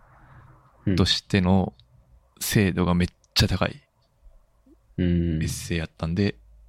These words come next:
Speaker 1: これ入れました。俺が今まで読んできた芸人が書いた中では一番クオリティは高いと思う。
Speaker 2: うん。すごいね。
Speaker 1: うん。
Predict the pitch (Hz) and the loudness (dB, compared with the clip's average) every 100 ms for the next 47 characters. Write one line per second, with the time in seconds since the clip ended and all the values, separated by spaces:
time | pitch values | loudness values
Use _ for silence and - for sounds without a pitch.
0 | - - 92 87 80 - - - 104 120 | -18 -6 -2 -2 -2 -8 -8 -4 0 2
1 | 131 139 139 139 127 120 120 120 - 98 | 2 2 4 4 2 2 0 2 2 4
2 | 101 110 107 104 101 95 98 95 95 92 | 4 4 2 2 2 2 2 2 0 -2
3 | 90 90 95 85 92 82 - - - _ | -2 0 0 0 -6 -6 -8 -12 -20 _
4 | _ _ - - 135 _ - 104 95 85 | _ _ -6 -6 -6 _ -4 0 2 2
5 | 85 85 82 82 82 90 _ - - 69 | 2 0 0 0 -2 -8 _ -20 -6 -4
6 | 87 80 78 | -4 -6 -8